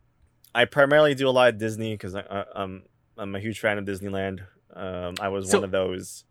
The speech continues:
Speaker 2: Yeah, so
Speaker 1: those
Speaker 2: let's talk
Speaker 1: people.
Speaker 2: about that real quick. So,
Speaker 1: Okay.
Speaker 2: yeah, what was your experience like there, and, and what got you into that, and how,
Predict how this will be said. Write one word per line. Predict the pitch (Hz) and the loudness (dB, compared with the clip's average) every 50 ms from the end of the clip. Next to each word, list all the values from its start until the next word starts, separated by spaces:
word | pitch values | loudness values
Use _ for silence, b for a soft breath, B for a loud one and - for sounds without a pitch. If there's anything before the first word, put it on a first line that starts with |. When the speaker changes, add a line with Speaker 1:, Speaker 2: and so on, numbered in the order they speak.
| _ _ - | _ _ 0
Speaker 2:
Yeah, | 156 190 208 175 147 | 6 6 8 8 6
so | - - 185 | 4 4 4
Speaker 1:
those | 156 143 139 | 4 4 4
Speaker 2:
let's | 175 202 190 202 | 4 4 4 6
talk | 240 240 | 4 6
Speaker 1:
people. | - | 8
Speaker 2:
about | 214 175 - | 8 8 8
that | 160 160 | 8 6
real | 139 127 117 | 6 4 0
quick. | - - 120 95 - | 0 0 -2 -2 -2
So, | - - 160 131 120 127 | 0 2 2 2 4 2
Speaker 1:
Okay. | 135 - 147 143 | 2 2 4 6
Speaker 2:
yeah, | 165 151 120 107 | 6 6 6 4
what | 117 135 135 135 185 190 | 0 -4 2 2 4 6
was | 196 180 | 6 8
your | 185 208 | 8 6
experience | 208 - - 175 160 147 139 - | 6 6 4 4 4 4 4 4
like | 139 123 110 | 2 2 2
there, | 117 117 123 120 110 104 104 | 2 2 2 4 4 2 2
and, | 110 113 110 110 110 107 104 | 0 0 2 2 0 -2 -2
and | - 123 117 110 110 107 104 | -2 -2 0 0 0 -2 -4
what | 110 107 147 151 160 180 170 | -8 -8 0 4 4 4 6
got | 165 165 170 165 | 6 4 4 4
you | 156 151 139 | 2 2 4
into | 147 156 147 - 127 | 2 2 2 0 -2
that, | 104 95 95 | -2 -2 -4
and | 107 117 | -6 -6
how, | - - 131 131 | -6 -6 -8 -8